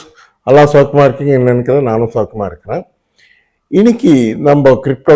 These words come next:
கரன்சி மார்க்கெட்டு கொஞ்சம் டவுன்ல இருக்கு, கிராஷ் ஆச்சு. ஒரு ரெண்டு மூணு நாள்ல சடனா தொண்ணூத்தேழாயிரம் டாலர் கிட்ட இருந்தது பிட்காயின், சடனா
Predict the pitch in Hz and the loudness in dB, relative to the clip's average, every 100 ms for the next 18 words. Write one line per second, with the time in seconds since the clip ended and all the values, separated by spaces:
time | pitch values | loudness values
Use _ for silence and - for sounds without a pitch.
0 | 147 131 127 131 120 110 110 - 120 - | 2 0 -2 -4 -4 -2 -4 -6 -10 -8
1 | 98 92 _ _ _ _ - 120 117 107 | -10 -10 _ _ _ _ -6 -4 -4 -4
2 | 104 113 123 117 110 104 - - 123 117 | -2 -2 0 0 0 -2 -12 -6 -2 -2
3 | - 120 95 - - 127 _ _ _ _ | -2 -4 -6 -12 -14 -14 _ _ _ _
4 | _ _ _ _ _ _ _ - 139 151 | _ _ _ _ _ _ _ -4 2 4
5 | 143 123 107 104 101 - _ _ _ - | 6 4 2 -2 -10 -20 _ _ _ -4
6 | 127 147 156 147 147 143 139 151 156 123 | 0 0 2 2 2 2 2 4 4 2
7 | 107 - - - 123 131 135 127 92 87 | -2 -10 -16 -6 -2 -2 0 -2 -4 -12
8 | _ _ _ _ _ _ _ _ - 139 | _ _ _ _ _ _ _ _ 0 2
9 | 151 151 139 131 131 123 117 113 120 143 | 2 4 4 4 6 4 2 0 2 4
10 | 151 135 123 117 107 113 127 123 113 104 | 4 0 -4 -4 -4 -6 -2 -2 0 -2
11 | 85 - _ - 120 - 131 117 98 76 | -4 -16 _ -8 -8 -2 2 2 0 -8
12 | _ _ _ _ _ _ - 120 117 123 | _ _ _ _ _ _ -4 0 0 -2